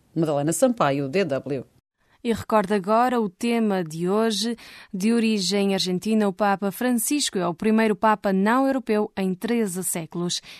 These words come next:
Speaker 2: E nós queremos saber, na sua opinião, poderá a África vir a beneficiar da escolha de um Papa não europeu? E porquê?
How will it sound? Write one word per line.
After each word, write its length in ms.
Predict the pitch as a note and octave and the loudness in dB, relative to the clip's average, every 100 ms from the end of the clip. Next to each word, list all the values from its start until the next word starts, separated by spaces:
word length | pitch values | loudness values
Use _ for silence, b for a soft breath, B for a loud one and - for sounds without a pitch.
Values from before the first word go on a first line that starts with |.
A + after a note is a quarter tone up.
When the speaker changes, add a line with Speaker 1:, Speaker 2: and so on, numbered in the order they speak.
| B | B
Speaker 2:
E 60 | C#4+ | 2
nós 220 | D#4 - | 2 0
queremos 360 | - C#4 C4+ - | -2 0 0 -2
saber, 460 | C4 F3+ E3 E3 | -2 -2 -4 -4
na 160 | F#3 B3+ | -2 0
sua 180 | D#4 C#4 | 2 2
opinião, 640 | B3+ A#3+ A3+ F#3+ E3+ D#3+ B B | 2 0 2 0 -4 -8 B B
poderá 240 | - B3+ C4 | -4 2 4
a 220 | B3 A#3+ | 4 2
África 400 | A3 G#3 F#3+ G#3 | 0 -4 -2 -2
vir 220 | F#3 A3 | 2 2
a 80 | G3+ | 2
beneficiar 720 | B3 D4+ - A3+ B3 A#3+ A3 | 0 -2 -2 -6 0 2 2
da 80 | F#3+ | 0
escolha 480 | F#3+ - C4+ A#3+ F#3+ | -4 -2 0 0 0
de 140 | F#3+ | 0
um 80 | G3+ | 0
Papa 360 | G3 G#3 - G3 | 4 2 4 2
não 360 | G3 A3+ C#4+ | 4 4 4
europeu? 500 | D4 C#4 A#3+ A3 A#3+ - b b | 2 0 0 2 0 -6 b b
E 120 | F4+ F4 | -8 -4
porquê? 500 | D#4 - F#3+ E3+ | -6 -4 -6 -6